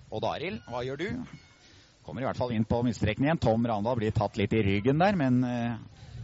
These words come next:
så er Bolla over på denne siden. Skal vi, det er ikke noen muligheter der, Tom Antonsen, til å vinne den hode-, hodeduellen med Jimmy Nickel. Ray Wilkins igjen, og så en herlig ball igjen ut til McIlroy.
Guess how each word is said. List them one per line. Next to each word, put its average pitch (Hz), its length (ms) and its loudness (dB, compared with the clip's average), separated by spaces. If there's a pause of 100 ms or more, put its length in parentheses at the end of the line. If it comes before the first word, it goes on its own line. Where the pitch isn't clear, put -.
(160)
så 120 160 0
er 127 240 2
Bolla 131 320 4
over 120 160 2
på 143 80 4
denne 113 240 4
siden. 180 320 2
Skal 143 160 2
vi, 139 120 2 (280)
det - 1400 -20
er - 80 0
ikke 127 160 -2
noen 135 140 4
muligheter 123 500 4
der, 127 160 4
Tom 139 160 4
Antonsen, 123 400 2
til 131 80 4
å 131 60 4
vinne 123 180 6
den 131 320 4
hode-, 120 460 2
hodeduellen 131 500 2
med 131 120 -4
Jimmy 139 200 0
Nickel. 170 320 -2 (880)
Ray 170 160 6
Wilkins 175 400 4
igjen, 180 200 8
og 143 120 2
så 135 160 6
en 147 160 0
herlig 165 480 6
ball 180 240 10
igjen 185 240 6
ut 180 320 4
til 165 380 4
McIlroy. 175 640 0